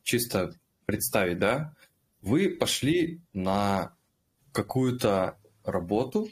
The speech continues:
вы там что-то делаете, и вы получаете там какое-то за это, за ш-, ну вот за то, что вы делаете, вы получаете какое-то вознаграждение. А представляете, вы приходите и общаетесь напрямую с директором, и он вас никуда не посылает. С создателем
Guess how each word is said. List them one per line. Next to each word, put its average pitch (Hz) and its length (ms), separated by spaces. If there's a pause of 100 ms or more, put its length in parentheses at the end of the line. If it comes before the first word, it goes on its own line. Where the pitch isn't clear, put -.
вы 104 160
там 98 160
что-то 190 320
делаете, 156 760 (180)
и 104 580 (680)
вы 127 600
получаете 107 560
там 101 260
какое-то 98 840 (120)
за 101 200
это, 101 580
за 104 160
ш-, - 180
ну 143 100
вот 120 140
за 117 80
то, 123 120
что 107 160
вы 98 80
делаете, 180 280
вы 113 80
получаете 117 360
какое-то 117 260
вознаграждение. 98 720
А - 80
представляете, 156 460
вы 120 80
приходите 156 400
и - 260
общаетесь 147 600
напрямую 117 420
с 101 40
директором, 117 540
и - 80
он 110 160
вас 110 160
никуда 98 300
не 95 100
посылает. 95 540 (480)
С - 120
создателем 107 720